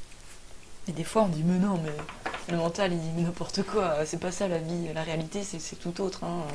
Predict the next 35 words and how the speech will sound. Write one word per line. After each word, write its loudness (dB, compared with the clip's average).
On 0
peut -4
pas 4
être 2
tout 2
le 2
temps 2
comme 6
ça, 2
c'est -4
n'importe -2
quoi. » -2
Mais 2
pourquoi 6
on 2
croit 0
ça ? -2
<laughs> 0
Qui 12
nous 10
a 12
dit 6
de 4
croire 4
comme 0
ça ? 0
Qu'est-ce 8
qui 6
a 6
fait 4
que 4
l'on 6
croit 0
comme 4
ça ? -4